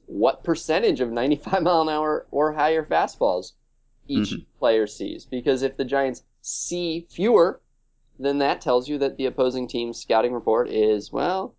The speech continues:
Speaker 1: you know, you can't beat 'em with high heat like you can beat the Padres, who see a ton of 'em, or whatever
Speaker 2: Mm-hmm.
Speaker 1: the case may be.
Speaker 2: Although I guess that could be skewed by
Speaker 1: It could
Speaker 2: how
Speaker 1: by
Speaker 2: many
Speaker 1: the
Speaker 2: pitches
Speaker 1: pitchers
Speaker 2: you
Speaker 1: you see,
Speaker 2: face who
Speaker 1: but,
Speaker 2: can throw
Speaker 1: right,
Speaker 2: that
Speaker 1: but
Speaker 2: pitch.
Speaker 1: i-, if you were, if you were gonna write one of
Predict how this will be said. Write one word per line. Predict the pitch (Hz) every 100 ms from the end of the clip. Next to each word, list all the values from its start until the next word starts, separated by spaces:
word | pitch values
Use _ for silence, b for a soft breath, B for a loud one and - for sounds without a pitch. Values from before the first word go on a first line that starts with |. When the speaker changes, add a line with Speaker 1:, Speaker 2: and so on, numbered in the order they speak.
| _
Speaker 1:
you | - -
know, | 143
you | 131
can't | 120 135 127
beat | 139
'em | 135
with | 131
high | 143 143
heat | 160 202
like | 110 107
you | 107
can | _ 113
beat | 135 -
the |
Padres, | 160 170 131 107 90 -
who | 117 117
see | - 131
a | 135
ton | 151 147
of |
'em, | 110 73
or | 64 71
whatever | 101 87 92
Speaker 2:
Mm-hmm. | -
Speaker 1:
the |
case | - -
may | -
be. | 104 _
Speaker 2:
Although | - 113 98
I | 95
guess | 87 -
that | 78 -
could | -
be | 87 80
skewed | - 90 85 82
by | 85 82 85
Speaker 1:
It | 151 -
could | 143
Speaker 2:
how | 120
Speaker 1:
by |
Speaker 2:
many | - -
Speaker 1:
the |
Speaker 2:
pitches | - 104 - - 165
Speaker 1:
pitchers | 156 147 139
Speaker 2:
you |
Speaker 1:
you | 143
see, | -
Speaker 2:
face | 135 123
who | 131
Speaker 1:
but, | -
Speaker 2:
can | 85
throw | 82 107
Speaker 1:
right, | 82
Speaker 2:
that |
Speaker 1:
but | -
Speaker 2:
pitch. | - 90 - _ -
Speaker 1:
i-, | - -
if | 226 202
you | 220
were, | 190 170 170 156 147 156
if | 147
you | 170 208
were | 180
gonna | 160 139
write | 135 117
one | 120
of | 117